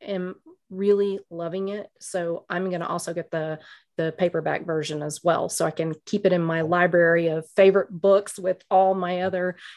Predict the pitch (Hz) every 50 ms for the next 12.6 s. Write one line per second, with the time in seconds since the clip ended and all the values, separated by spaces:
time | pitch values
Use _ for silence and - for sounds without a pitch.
0 | - _ 185 170 160 160 160 - - _ 180 180 170 175 175 156 - 180 190 196
1 | 196 196 190 180 165 156 156 151 151 - 165 160 156 147 - 160 156 156 156 151
2 | 151 151 - 151 147 147 143 143 143 151 - - - 147 147 147 151 147 143 -
3 | - 151 147 147 - - - 165 - - - - - - - 160 156 - - -
4 | - 131 127 - 160 151 190 - 160 156 156 170 170 160 - - - - - -
5 | _ 202 185 196 196 202 196 - - - 202 - 277 262 - 240 240 254 349 392
6 | 370 294 - - - 311 240 233 233 - 233 208 175 202 208 208 208 202 196 -
7 | 240 214 165 160 202 175 196 233 233 233 156 156 156 - 170 175 185 180 160 -
8 | _ _ _ _ _ _ _ _ _ _ _ _ _ _ - 147 - - - 208
9 | 226 226 185 143 170 165 165 160 147 143 147 139 120 120 131 131 127 123 131 -
10 | - - - - 151 143 143 139 131 123 143 135 - 143 139 139 139 131 135 139
11 | 135 139 139 143 151 160 156 - - 135 123 131 123 113 110 - - 139 135 135
12 | 127 120 117 120 123 120 107 101 123 117 110 104